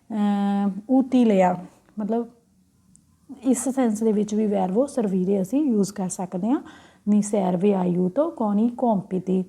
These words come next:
ਮੈਨੂੰ ਆਪਣੇ ਹੋਮਵਰਕ ਵਿੱਚ ਮਦਦ ਦੀ ਲੋੜ ਹੈ। ਇੱਥੇ ਹੁਣ ਨੀਡ ਆ ਤੁਹਾਡੀ, ਜ਼ਰੂਰਤ ਦੱਸ ਰਹੀ ਆ, ਵੈਰਵੋ ਸਰਵੀਰ ਸੀ। ਸਾਡੀ ਨੈਕਸਟ ਐਗਜ਼ਾਂਪਲ ਹੈ ਜੀ, "Questa app serve per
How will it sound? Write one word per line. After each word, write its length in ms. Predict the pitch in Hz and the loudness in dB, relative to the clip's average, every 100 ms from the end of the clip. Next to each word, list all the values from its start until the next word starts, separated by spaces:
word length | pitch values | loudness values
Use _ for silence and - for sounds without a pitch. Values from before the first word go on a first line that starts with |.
| - _ - | -8 _ -6
ਮੈਨੂੰ 260 | 208 208 220 | 0 2 2
ਆਪਣੇ 220 | 202 214 | 0 -2
ਹੋਮਵਰਕ 480 | 180 196 196 196 - | -2 0 0 -2 -4
ਵਿੱਚ 280 | 190 196 262 | -2 -2 0
ਮਦਦ 400 | 233 185 185 185 | 0 2 -2 -2
ਦੀ 140 | 185 | -2
ਲੋੜ 280 | 180 175 170 | 0 0 -2
ਹੈ। 160 | 170 170 _ _ _ _ _ _ _ _ - - | -4 -6 _ _ _ _ _ _ _ _ -20 -8
ਇੱਥੇ 320 | 202 - 226 | -8 -2 0
ਹੁਣ 420 | 214 208 208 208 208 | 2 2 2 0 0
ਨੀਡ 380 | 220 202 208 214 | 2 4 4 2
ਆ 80 | 220 | 2
ਤੁਹਾਡੀ, 320 | 220 202 196 | 0 0 2
ਜ਼ਰੂਰਤ 480 | 185 180 175 180 185 | 2 2 0 -2 -2
ਦੱਸ 300 | 185 190 190 | -2 -2 -2
ਰਹੀ 300 | 202 190 208 | -4 0 0
ਆ, 120 | 226 233 - - _ | 0 -4 -20 -20 _
ਵੈਰਵੋ 420 | 185 185 185 202 220 | -2 0 0 2 0
ਸਰਵੀਰ 440 | 220 214 214 214 | 0 0 2 0
ਸੀ। 280 | 214 269 320 | -2 -2 -2
ਸਾਡੀ 1500 | - - _ _ _ _ _ _ _ _ _ _ _ 202 214 | -4 -20 _ _ _ _ _ _ _ _ _ _ _ -6 -2
ਨੈਕਸਟ 320 | 220 240 - | 0 0 -2
ਐਗਜ਼ਾਂਪਲ 500 | 254 240 233 214 220 | -6 0 0 0 0
ਹੈ 100 | 208 | 0
ਜੀ, 260 | 190 233 302 - _ _ _ _ _ 294 | 0 0 -2 -10 _ _ _ _ _ 2
"Questa 640 | 262 214 - - 196 - - - 233 226 | 2 0 -8 -2 -2 -2 -8 -4 0 2
app 440 | 190 - - 190 202 - | 0 -8 -8 -6 -6 -8
serve 880 | - - - 254 214 180 180 190 | -10 -8 0 4 4 2 -2 -2
per 520 | 190 - 226 196 185 | -4 -4 -2 0 0